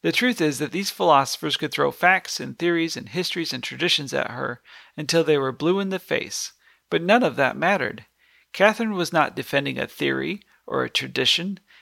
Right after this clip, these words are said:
She was witnessing to a personal experience. She had a personal relationship with Jesus Christ,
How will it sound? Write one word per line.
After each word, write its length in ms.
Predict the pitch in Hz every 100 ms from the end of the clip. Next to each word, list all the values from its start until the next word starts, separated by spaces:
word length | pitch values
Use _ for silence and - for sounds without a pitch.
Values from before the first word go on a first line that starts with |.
| _
She 220 | - 202
was 240 | 220 226 175
witnessing 540 | 156 - 156 160 151
to 160 | 147 127
a 60 |
personal 540 | - - 147 160 151 139
experience. 840 | 131 - - 143 135 - - - _ _ - -
She 260 | - 220
had 180 | 190 156
a 60 | 131
personal 600 | - 180 190 202 202 208
relationship 760 | 185 185 151 - 139 139 -
with 140 | - -
Jesus 380 | 156 151 180
Christ, 500 | - - - - -